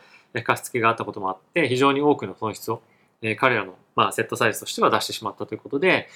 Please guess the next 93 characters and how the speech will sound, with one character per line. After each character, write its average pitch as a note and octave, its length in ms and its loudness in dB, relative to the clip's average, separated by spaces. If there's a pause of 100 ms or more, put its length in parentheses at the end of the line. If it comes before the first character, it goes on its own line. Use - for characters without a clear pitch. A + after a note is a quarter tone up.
(300)
今 D#3 280 4
何 A#2 200 -4
か C3 80 -6
し - 60 -4
ら B2+ 80 2
の B2 60 -2
や A#2+ 60 -4
っ - 20 -6
ぱ - 80 -8
救 C3 200 0
済 B2 280 0
が C3 160 2
必 - 240 -8
要 A2+ 120 -4
で、 E3 380 0 (240)
い C3+ 80 4
ろ C3 120 4
ん C3 40 -4
な C3 100 4
相 B2+ 120 0
手 C3+ 80 -2
と B2 60 -2
交 A#2 200 -4
渉 A#2 140 -4
し - 100 -8
て、 E3 320 2 (260)
ま E3 60 -6
あ、 - 40 -10
結 - 160 0
構 F#2 200 -2
興 C3 180 2
味 F#2+ 120 -6
を F#2 60 -10
持 G#2+ 120 -4
っ G#2 60 -8
て - 140 -10
も F#2+ 100 -8
ら G2+ 60 -4
っ G2+ 60 -8
て - 120 -6
ま A#2 120 -2
す - 120 -6
よ G#2+ 140 2
と - 60 -2
い - 20 -2
う - 20 -2
こ D#3+ 100 -2
と A3+ 140 6
を、 - 180 2 (340)
え A2+ 60 -6
ー、 G#2 40 -2
言 G2+ 80 0
っ - 20 -4
て - 180 -6
い G#2+ 60 -2
ま G#2 100 -4
す - 80 -8
と。 - 120 -14 (440)
で、 D#3+ 240 2 (300)
こ G3 80 2
れ C#4 80 2
は C#4+ 40 2
で D3+ 80 4
す - 140 -8
ね、 G2+ 200 -2
ま C3+ 80 6
あ、 - 20 2
実 A#2+ 220 -2
際 B3+ 120 -4
ち C#4+ 60 0
ょ C4 60 0
っ - 20 -8
と C#3 80 -4
僕 E3 160 2
は D3 80 6
ど D#3 120 6
う - 40 -6
か A2+ 80 4
わ G2+ 100 4
か C#3+ 140 4
ん C3 60 -4
な G#2 80 0
い G2 60 -6
ん F#2+ 40 -10
で F#2+ 80 -8
す - 80 -12
け G#2+ 80 -6
れ G2+ 60 -6
ど G2+ 60 -8
も、 A2+ 300 -2 (340)
ま F3+ 100 2
あ、 - 20 2
今、 D3 340 6